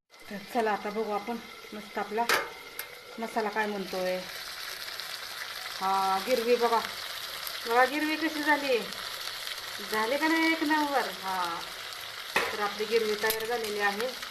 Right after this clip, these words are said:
माझ्या हिशोबाने मस्त. तुम्हाला पण दिसत असेल की आपली गिरवी छानपैकी तयार झालेली आहे, अगदी चांगलं तेल सोडलंय. हम्म. तर आता मी टाकून घेते ह्याच्यात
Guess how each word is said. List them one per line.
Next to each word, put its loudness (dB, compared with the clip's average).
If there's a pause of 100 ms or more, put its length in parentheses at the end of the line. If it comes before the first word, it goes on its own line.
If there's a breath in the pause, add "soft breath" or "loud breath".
(120)
माझ्या -2
हिशोबाने -2
मस्त. -6 (560)
तुम्हाला 4
पण 0 (120)
दिसत 0
असेल 0 (560)
की -2
आपली 0
गिरवी 2
छानपैकी 2
तयार 4
झालेली 0
आहे, 2
अगदी -2 (760)
चांगलं 8
तेल 10
सोडलंय. 2 (400)
हम्म. 2 (680)
तर -2
आता -2
मी 4
टाकून -2
घेते -4
ह्याच्यात -4